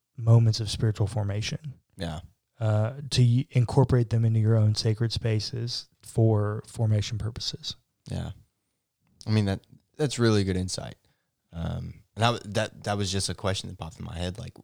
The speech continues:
Speaker 2: what do we do with all this information? You know, um, if it's so important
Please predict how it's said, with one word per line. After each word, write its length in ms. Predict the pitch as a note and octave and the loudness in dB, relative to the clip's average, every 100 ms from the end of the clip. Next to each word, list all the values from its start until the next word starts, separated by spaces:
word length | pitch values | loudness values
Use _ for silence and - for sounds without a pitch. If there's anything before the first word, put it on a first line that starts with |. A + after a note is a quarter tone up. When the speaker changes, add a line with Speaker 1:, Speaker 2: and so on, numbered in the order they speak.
| _ _ | _ _
Speaker 2:
what 160 | F2 | -10
do 60 | C3 | -10
we 140 | E3 | -10
do 300 | G2 G#2+ - | -12 -12 -10
with 200 | G#2+ E2+ - | -10 -12 -16
all 120 | B1 | -16
this 220 | D2+ - | -16 -18
information? 720 | - - - - - - - _ _ _ _ _ _ | -18 -20 -20 -20 -20 -20 -20 _ _ _ _ _ _
You 140 | F2 | -10
know, 240 | F2 E2+ E2+ - _ _ _ _ | -8 -6 -8 -14 _ _ _ _
um, 240 | - E2 - | -12 -12 -10
if 100 | - | -8
it's 160 | G2 - | -6 0
so 320 | - G2+ A2 | 2 2 2
important 720 | G#2+ E2+ G2 G#2 - E2 A2+ | 2 -2 -2 -2 -2 -10 -12